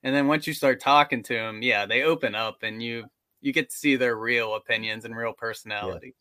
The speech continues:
Speaker 2: I, I try to be open, open-minded person, man. Uh, you know, I, I've called Brad out for some things he's written, um, and some things he said,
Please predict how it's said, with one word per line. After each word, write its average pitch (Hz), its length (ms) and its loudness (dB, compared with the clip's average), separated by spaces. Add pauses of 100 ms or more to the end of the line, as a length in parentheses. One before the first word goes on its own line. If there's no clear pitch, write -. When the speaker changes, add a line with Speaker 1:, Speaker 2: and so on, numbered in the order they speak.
(140)
Speaker 2:
I, - 80 -8 (120)
I - 20 0
try 226 180 4
to 175 60 2
be 135 140 6
open, 117 200 10
open-minded 110 520 2
person, 110 360 0
man. 113 340 -4
Uh, 95 280 -10
you 117 80 -6
know, 98 140 -2
I, 113 280 4
I've 117 100 2
called 113 240 4
Brad 107 180 4
out 110 180 -2
for 101 80 -14
some 104 160 -12
things 117 200 -2
he's 101 280 -6
written, 120 300 -2 (840)
um, 95 500 -4
and 98 100 -12
some 90 100 -14
things 113 240 -2
he 98 80 -4
said, 123 440 4